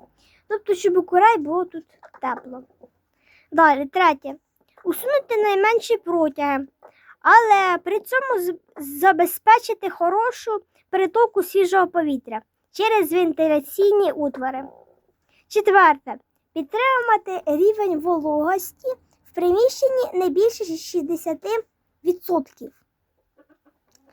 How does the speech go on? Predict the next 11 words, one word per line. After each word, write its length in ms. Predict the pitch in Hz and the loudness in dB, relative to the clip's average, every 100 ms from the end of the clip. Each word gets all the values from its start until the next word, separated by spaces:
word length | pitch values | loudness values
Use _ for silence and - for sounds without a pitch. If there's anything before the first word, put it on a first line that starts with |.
| _ _ | _ _
Далі: 460 | 285 370 381 320 294 | 2 6 6 4 0
у 100 | 262 | -2
нас 320 | 247 - - - | -8 -12 -16 -2
п'яте. 500 | 370 370 262 - 233 - _ - | 2 2 0 -8 -16 -20 _ -14
При 120 | - 494 587 | -2 0 2
необхідності 920 | 554 480 453 508 571 523 494 - 359 | 2 0 -2 0 0 2 -2 0 -2
збільшити 600 | 302 415 453 480 440 403 | 0 0 0 -2 -2 -4
світловий 680 | 370 392 349 349 320 403 480 - _ _ _ | -2 -4 0 0 0 0 -2 -4 _ _ _
день 340 | 285 330 370 415 | -2 2 2 0
всередині 680 | - 339 359 453 453 427 415 | -2 0 2 2 0 -4 -4
пта-, 440 | - 370 339 | -8 -6 -6